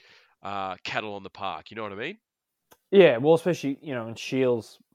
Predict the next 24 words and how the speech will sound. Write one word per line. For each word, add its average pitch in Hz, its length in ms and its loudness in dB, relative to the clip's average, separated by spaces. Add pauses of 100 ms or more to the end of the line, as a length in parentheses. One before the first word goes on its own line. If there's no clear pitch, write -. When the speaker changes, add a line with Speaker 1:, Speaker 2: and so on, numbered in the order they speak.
(140)
Speaker 2:
playing 123 260 -4
that. 117 120 -8
I 123 120 -4
mean, 131 200 -4 (960)
we, 135 200 0
we, 151 300 2
we 151 160 2
might 147 240 0
gloss 131 260 0
over 117 180 2
Zach 113 300 0
Merritt, 117 340 -4 (240)
um, 101 440 -10 (300)
tonight, 107 400 -8
but 107 140 -6 (120)
he, 117 220 -10
he 123 140 -2
was 113 100 -4
just 104 220 -10 (240)
fantastic, 113 580 -6
as 113 80 0
he 117 80 0
always 110 320 2
is. 117 300 -4